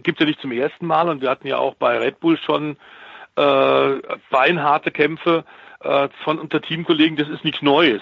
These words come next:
Dass Ferrari das allerdings auch immer schürt, ist ein anderes Thema. Seit Jahrzehnten ist es so, dass die Scuderia also offenbar nicht in der, richtig in der Lage ist, da so eine ordnende Hand, ähm, reinzubringen. Klar ist,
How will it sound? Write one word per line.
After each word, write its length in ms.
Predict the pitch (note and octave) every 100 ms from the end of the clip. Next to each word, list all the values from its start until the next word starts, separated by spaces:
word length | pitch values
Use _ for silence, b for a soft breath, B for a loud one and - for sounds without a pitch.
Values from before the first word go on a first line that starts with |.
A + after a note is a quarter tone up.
| -
Dass 120 | B2 -
Ferrari 540 | D3+ A#2 A2+ C#3 D#3
das 160 | C#3+ C3
allerdings 380 | C#3+ D3 D3 -
auch 160 | C#3
immer 300 | - D#3+ C3
schürt, 480 | - - E3 G#3 G3
ist 140 | D3+
ein 60 | D3
anderes 420 | - C#3 F3 F3+
Thema. 560 | - F3+ G3 G3+ G3 F3+ D3+ C3
Seit 220 | C#3 C3+
Jahrzehnten 560 | C3 B2+ C3+ D#3+ - B2+
ist 240 | D#3+ -
es 140 | F3
so, 260 | - F3 F#3 B B B B -
dass 120 | -
die 140 | C#3+ - D3 C#3 B B
Scuderia 560 | - F3 C#3+ D3+ E3+ E3+
also 260 | D3 C#3+
offenbar 640 | D3 - C3 C#3 C3+ C#3
nicht 220 | C3+ D#3+ D#3
in 80 |
der, 120 | D#3+ C#3+
richtig 200 | E3 F3+
in 80 |
der 100 | D#3
Lage 360 | B2+ A2+ B2+ C3+
ist, 180 | C3+ -
da 120 | C3+
so 80 | C3+
eine 160 | C3
ordnende 480 | - C3+ C3+ C#3 B2+
Hand, 280 | A2 D#3 F#3 - B B B B -
ähm, 640 | D3+ D3+ D3+ D#3 D3+ D3+ D3
reinzubringen. 760 | B2+ C3+ F3 F3+ D3 F3 F3+
Klar 360 | - D#3 C#3 E3+
ist, 160 | E3+